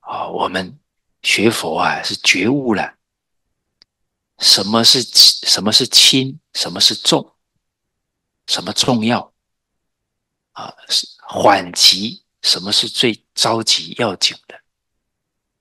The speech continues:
啊，我们要会分辨是非善恶啊，邪正利害，都要会分辨的。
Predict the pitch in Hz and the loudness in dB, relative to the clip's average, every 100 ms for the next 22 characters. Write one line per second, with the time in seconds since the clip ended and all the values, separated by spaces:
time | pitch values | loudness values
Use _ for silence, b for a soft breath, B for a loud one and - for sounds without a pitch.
0 | _ _ _ _ _ _ _ _ _ - | _ _ _ _ _ _ _ _ _ -14
1 | - - _ _ _ - 87 104 117 107 | -12 -12 _ _ _ -10 -6 -2 0 -2
2 | - 117 104 - 113 110 120 104 _ _ | -4 -6 -6 -4 -4 -2 -2 -4 _ _
3 | _ _ _ _ _ _ _ _ _ - | _ _ _ _ _ _ _ _ _ 2
4 | - - 127 101 - 120 117 104 135 113 | 4 4 0 -4 -2 0 2 4 4 2
5 | 110 127 98 73 - _ _ _ _ _ | 0 -4 -4 -6 -12 _ _ _ _ _
6 | _ _ _ _ _ - - 101 98 113 | _ _ _ _ _ 2 2 2 0 -2
7 | 110 139 110 95 98 113 131 101 117 131 | 2 2 0 -6 -12 -6 -4 0 2 2
8 | 98 _ _ _ _ _ _ _ _ _ | 0 _ _ _ _ _ _ _ _ _
9 | _ _ _ _ _ _ _ _ - 110 | _ _ _ _ _ _ _ _ -6 -2
10 | 113 98 90 - 113 98 - - 107 107 | 0 -2 -4 -4 -4 -4 -6 -6 -6 -4
11 | 120 95 80 - | -6 -6 -10 -16